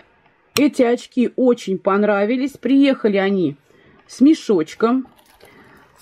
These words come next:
с салфеточкой, вот таком вот замечательном футляре на магнитике. Вот такой вот здесь футлярчик. В коробочке.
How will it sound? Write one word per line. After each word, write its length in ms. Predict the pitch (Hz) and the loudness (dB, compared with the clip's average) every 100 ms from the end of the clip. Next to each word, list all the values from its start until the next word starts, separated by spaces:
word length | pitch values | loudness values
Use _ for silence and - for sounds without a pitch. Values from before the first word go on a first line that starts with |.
| - | -20
с 60 | |
салфеточкой, 1400 | - - 254 359 - - 254 196 175 190 - - 226 277 269 _ _ - - - - | -10 -2 0 0 -4 -6 -2 -2 -2 -4 -6 -4 -2 -2 -8 _ _ -20 -20 -20 -12
вот 300 | 170 226 - | -2 0 0
таком 460 | - 277 277 311 262 | -2 -4 -2 0 2
вот 160 | 214 | 0
замечательном 840 | 175 220 240 233 247 214 180 165 160 | 0 0 0 0 0 -2 -2 -4 -4
футляре 600 | - 233 233 214 180 160 | -4 -4 0 0 0 -2
на 200 | 190 233 | -2 -2
магнитике. 840 | 220 185 190 185 165 196 - 226 254 - _ - | 0 0 0 -2 -2 -4 -2 -2 -4 -8 _ -12
Вот 240 | - 190 214 | -6 -4 -4
такой 300 | 190 - 175 | -6 -2 -2
вот 140 | 156 - - - | -4 -10 -14 -8
здесь 200 | 170 160 | -6 -6
футлярчик. 680 | 147 151 165 139 143 - - - - _ - - - - - - | -10 -6 -2 -2 -6 -10 -12 -14 -20 _ -20 -20 -20 -20 -20 -20
В 160 | - - | -20 -6
коробочке. 880 | 247 302 330 233 190 214 - 262 | -2 0 0 -2 -4 -6 -8 -4